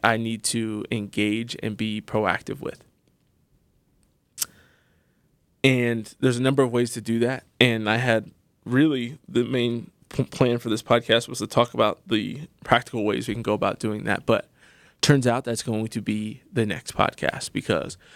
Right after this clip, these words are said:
we are just about to wrap up here, my friends. And so I want you to encourage, I want to encourage you, though, to think about those people who came up for you while you were listening to this. Who are the people you need to pray for, maybe you need to fast for, and who are the people that you can kind of reach out to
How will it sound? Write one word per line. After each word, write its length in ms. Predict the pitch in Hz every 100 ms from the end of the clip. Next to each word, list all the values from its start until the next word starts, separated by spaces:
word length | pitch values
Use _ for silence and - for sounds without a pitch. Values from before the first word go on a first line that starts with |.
| - -
we 180 | 151
are 40 | 143
just 180 | 127 127
about 180 | 143
to 80 | 131
wrap 220 | 123 131
up 140 | 139 -
here, 140 | 131
my 140 | 117 107
friends. 520 | - 113 110 113 - -
And 140 | 127 120
so 100 | 127
I 80 |
want 300 | 127 160 -
you 80 | 170
to 220 | 139 131 -
encourage, 480 | 127 120 - 156 143 -
I 60 |
want 140 | 131 139
to 40 |
encourage 460 | 113 - 185 170 123
you, 60 |
though, 300 | 117 110 113 - _ _
to 120 | - 131
think 240 | 151 147
about 240 | 131 117
those 140 | 117 113
people 220 | 120 113
who 100 | 117
came 240 | 127 113
up 120 | 110 -
for 100 | 113
you 320 | 110 110 -
while 220 | - 110 110
you 120 | 110
were 80 | 107
listening 400 | 104 - 98 -
to 100 | -
this. 340 | - - - - _ _ _ - _ -
Who 100 | 143
are 40 |
the 80 | 131
people 280 | 135 123 131
you 80 | 120
need 140 | 113
to 60 | 110
pray 240 | 135 127
for, 520 | - 123 120 117 127 -
maybe 220 | 120 113
you 80 | 110
need 160 | 110
to 60 | 113
fast 420 | - 113 117 -
for, 460 | - 117 113 113 - _ _ _ _
and 100 | 110
who 80 | 139
are 60 |
the 80 | 127
people 260 | - 120 120
that 200 | 107 123
you 80 | 117
can 120 | 113
kind 180 | 117 110
of 100 | 113
reach 200 | 113 110
out 220 | 110 -
to 360 | - 98 110